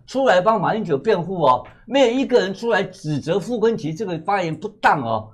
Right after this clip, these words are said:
这不像话的一个发言啊。那你这种政党，你看看，你，当然马英九对付你也很，也很简单，就把你四个公-，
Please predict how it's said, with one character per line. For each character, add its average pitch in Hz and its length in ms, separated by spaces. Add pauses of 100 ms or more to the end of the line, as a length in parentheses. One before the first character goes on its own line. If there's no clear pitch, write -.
(120)
这 262 120
不 262 160
像 233 280
话 214 200
的 165 80
一 151 40
个 147 120
发 143 200
言 104 200
啊。 101 120 (160)
那 277 120
你 226 200
这 320 300
种 156 300
政 208 280
党， 110 300
你 185 60
看 262 220
看， 175 200
你， 190 120
当 277 280
然 175 180
马 147 140
英 233 80
九 185 140
对 214 180
付 196 140
你 147 160
也 156 120
很， 131 240
也 156 240
很 143 220
简 104 220
单， 117 200 (300)
就 226 100
把 185 140
你 151 120
四 - 420
个 165 240
公-， 180 320